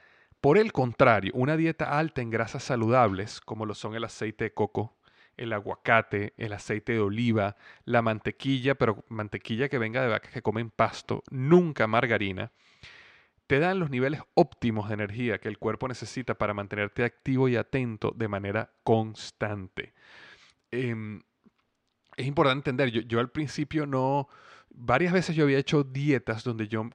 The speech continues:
co-, disminuía, cortaba mis carbohidratos procesados y los azúcares, pero no aumentaba las grasas. Y lo que eso causaba era que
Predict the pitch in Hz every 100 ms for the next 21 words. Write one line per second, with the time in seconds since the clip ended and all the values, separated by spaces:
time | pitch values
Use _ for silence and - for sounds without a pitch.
0 | _ - - 147 127 117 117 113 143 170
1 | 113 117 - 113 107 113 135 143 131 117
2 | 107 120 - 117 110 117 127 127 131 -
3 | 135 - 104 - _ - - _ 127 117
4 | 117 143 165 131 113 165 156 117 104 104
5 | 95 95 107 107 - 113 - 123 175 -
6 | 120 - 160 135 113 123 127